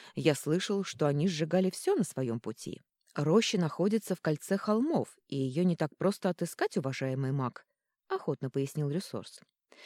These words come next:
Вителья обратила внимание, что Грой и Яга переглянулись при этих словах.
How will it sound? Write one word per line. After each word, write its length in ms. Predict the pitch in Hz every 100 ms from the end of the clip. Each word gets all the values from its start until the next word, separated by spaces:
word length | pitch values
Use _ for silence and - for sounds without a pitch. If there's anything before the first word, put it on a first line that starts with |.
| - - 151
Вителья 400 | 156 233 269 196
обратила 400 | 165 170 233 165
внимание, 460 | 151 202 277 160
что 240 | - - 165
Грой 240 | 214 202
и 100 | 170
Яга 340 | 160 262 262
переглянулись 720 | - 202 220 214 269 202 110 -
при 180 | 117
этих 200 | 110 107
словах. 500 | - 120 107 - -